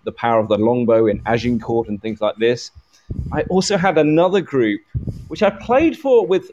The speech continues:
uh, for a term, and I was always intending to kind of switch the groups because I had a few other students who I knew were, uh, kind of waiting to play in a, in another group.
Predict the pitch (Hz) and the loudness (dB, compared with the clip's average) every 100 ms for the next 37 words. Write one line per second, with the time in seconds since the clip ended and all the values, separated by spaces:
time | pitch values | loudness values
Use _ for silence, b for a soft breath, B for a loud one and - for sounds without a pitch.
0 | - 156 143 156 156 151 - 240 185 107 | -2 0 0 2 0 0 -4 0 2 2
1 | 98 - 135 156 165 202 233 196 156 165 | -2 -2 0 2 2 2 2 0 -2 -2
2 | 151 147 - 107 135 120 - 147 - - | -2 -4 -6 -6 -4 -4 -4 -6 -6 -8
3 | 117 131 127 - - 110 110 123 123 - | -2 0 0 -4 -6 0 0 2 -2 -4
4 | b b b 117 113 139 143 135 120 - | b b b -10 -4 2 4 2 0 -2
5 | 131 117 - 120 113 117 117 127 143 139 | -2 -4 -4 0 2 2 2 4 4 4
6 | 131 120 - - 113 110 113 107 101 131 | 4 4 2 0 -4 -2 -2 -2 0 0
7 | 135 - 123 110 - - - 113 117 113 | 0 0 0 -2 -4 -8 -2 2 4 4
8 | 107 107 104 - 110 117 123 156 160 104 | 2 0 -2 -2 -2 0 2 0 0 0
9 | 98 | 0